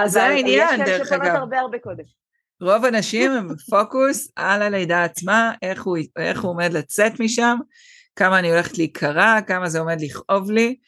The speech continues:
Speaker 1: למשל, נשים גם שרוצות,
Speaker 2: Mm.
Speaker 1: אה, להצליח בהנקה, הן כל כך לא בפוקוס על השלב הזה, שכאילו, כשאני אומרת להם,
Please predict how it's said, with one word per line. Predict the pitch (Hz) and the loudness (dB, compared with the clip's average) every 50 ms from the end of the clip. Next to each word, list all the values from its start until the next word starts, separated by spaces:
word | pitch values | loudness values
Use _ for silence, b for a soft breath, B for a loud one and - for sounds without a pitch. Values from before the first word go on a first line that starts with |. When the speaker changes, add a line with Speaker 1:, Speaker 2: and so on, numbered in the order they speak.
| b b b b b - | b b b b b -6
Speaker 1:
למשל, | 165 160 170 180 | -4 0 0 0
נשים | 170 170 165 160 - 196 190 196 185 | 0 0 -2 -2 -2 -2 -2 0 0
גם | 180 185 180 170 156 | 2 2 2 2 0
שרוצות, | 175 156 151 156 160 160 175 175 175 175 | -2 -4 -4 -4 -2 0 2 2 2 0
Speaker 2:
Mm. | 127 196 | 0 0
Speaker 1:
אה, | 185 180 175 165 | 2 2 2 2
להצליח | 160 156 156 151 - - 190 185 180 - | 2 0 0 -2 -2 0 0 0 0 2
בהנקה, | 175 165 160 156 156 143 - 160 151 151 156 - | 2 2 2 2 0 -2 -4 -4 -4 -4 -4 -6
הן | - - 147 143 135 | -6 -6 -8 -8 -6
כל | - - 143 139 - - | -2 -2 -2 -2 0 0
כך | - 190 190 190 185 - | 2 2 2 2 0 2
לא | 196 190 185 | 2 2 4
בפוקוס | 190 175 170 160 - - 196 196 208 - - 202 185 - - | 2 0 -4 -8 -4 0 0 0 0 0 -2 -4 -4 -2 -2
על | 139 143 | -2 -2
השלב | 139 135 - 147 147 147 165 190 214 | -4 -4 -2 -2 0 2 2 4 4
הזה, | 247 220 202 170 170 190 233 - _ _ b b b b b b b b b b _ _ | 2 2 2 2 0 0 -2 -6 _ _ b b b b b b b b b b _ _
שכאילו, | - - - 160 147 135 - 170 160 160 160 | -10 -2 0 0 0 0 0 2 2 2 2
כשאני | 135 - 147 147 151 | 2 0 -2 -2 0
אומרת | 156 175 190 190 185 | 2 2 2 2 2
להם, | 196 190 190 185 175 170 | 2 2 2 2 0 -2